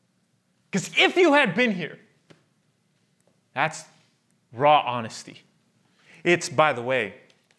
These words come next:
the cry of humanity itself in some way. Because at some point,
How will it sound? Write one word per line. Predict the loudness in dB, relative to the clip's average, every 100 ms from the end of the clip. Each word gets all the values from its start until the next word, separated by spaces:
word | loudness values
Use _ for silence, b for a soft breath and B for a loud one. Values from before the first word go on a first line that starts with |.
| _ B B B
the | -2
cry | -2 0 2 2
of | 0 -4
humanity | -8 -8 -6 -6 -10
itself | -14 -10 -8 -8 -10
in | -16
some | -12 -12 -14
way. | -20 _ _ _ _ _ _ _ _ _ _ _ _ _ _ _ _ -12
Because | -4 -2
at | -2
some | 0 0 0
point, | 0 -4 -4